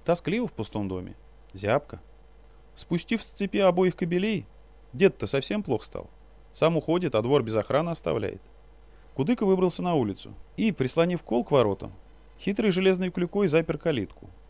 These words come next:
Снизу, оттуда, где вытекло, подвильнуло под самые дворы, хрустя снежком и кивая коромыслом, подходила рослая купава, жена Пласкыни.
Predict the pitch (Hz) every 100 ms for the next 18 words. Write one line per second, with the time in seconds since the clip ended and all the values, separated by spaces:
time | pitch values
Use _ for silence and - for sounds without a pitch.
0 | - - - - - - 254 170 98 -
1 | 127 - 170 143 151 160 120 - 120 120
2 | 135 143 147 127 117 131 - 127 117 110
3 | 113 147 214 - - - - 165 - 226
4 | 196 - 208 208 131 151 160 143 143 135
5 | 180 214 92 - 135 - 131 175 190 143
6 | 151 160 147 160 - 98 92 - - -
7 | - - 156 214 - 156 160 113 95